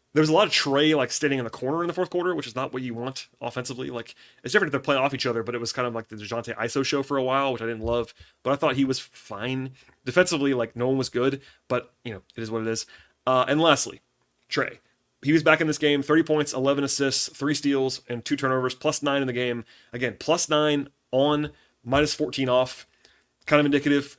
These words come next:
I thought, in this game, if you watch the way this sort of unfolded. The offense just flows better with Trae. It's not, like, a huge surprise. It's always been the, it's bo-, always been the case. Um, he wasn't great from three, two of seven,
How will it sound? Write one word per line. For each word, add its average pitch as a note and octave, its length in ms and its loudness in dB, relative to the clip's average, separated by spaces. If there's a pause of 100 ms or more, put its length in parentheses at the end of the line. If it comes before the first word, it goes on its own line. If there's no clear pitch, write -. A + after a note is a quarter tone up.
I A#2+ 80 -4
thought, C#3 260 2
in C3 100 -4
this C3+ 120 -2
game, C3+ 200 -2
if B2+ 120 -6
you B2 60 -4
watch A#2+ 220 0
the B2+ 60 -2
way B2 140 0
this A#2+ 140 -2
sort B2 220 -4
of A#2 60 -2
unfolded. B2 360 -2
The B2+ 100 4
offense C#3+ 280 2
just - 180 -6
flows B2+ 240 -2
better C3 140 0
with B2+ 100 -2
Trae. A#2+ 220 0
It's A#2 200 -6
not, A2+ 100 -8
like, A#2 120 -10
a A2 40 -12
huge A#2 280 -8
surprise. A#2+ 300 -2
It's A2+ 100 -8
always A2+ 180 -4
been A#2+ 80 -6
the, A#2 100 -6
it's - 140 -14
bo-, B2+ 260 -2
always B2 160 0
been B2+ 80 -4
the A#2+ 60 -6
case. A2+ 340 -2 (480)
Um, B2+ 380 0
he D3 100 2
wasn't G3+ 460 2
great C3 500 0
from A#2 140 -10
three, G#3+ 300 2
two D3+ 180 0
of B2 60 0
seven, F#3+ 340 0